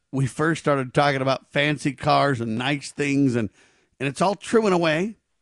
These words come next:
but at the same time, it's all junk. And when compared to the things that matter in life, they're nothing. But you don't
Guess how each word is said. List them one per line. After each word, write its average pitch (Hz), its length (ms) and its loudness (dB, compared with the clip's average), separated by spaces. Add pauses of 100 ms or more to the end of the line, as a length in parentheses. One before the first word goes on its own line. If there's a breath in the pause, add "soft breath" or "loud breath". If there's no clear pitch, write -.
(560 soft breath)
but 147 100 -2
at 160 40 -6
the 160 80 -6
same 185 360 0
time, 170 280 2
it's 151 140 2
all 147 160 4
junk. 127 440 0
And 110 120 -2
when 113 100 0
compared 139 520 -4
to 143 60 -6
the 135 120 -4
things 165 300 0
that 127 140 -2
matter 139 500 -2
in 95 160 -4
life, 87 580 -12 (960)
they're 160 160 4
nothing. 175 420 0 (680)
But 156 240 -2
you 175 100 -4
don't 185 280 2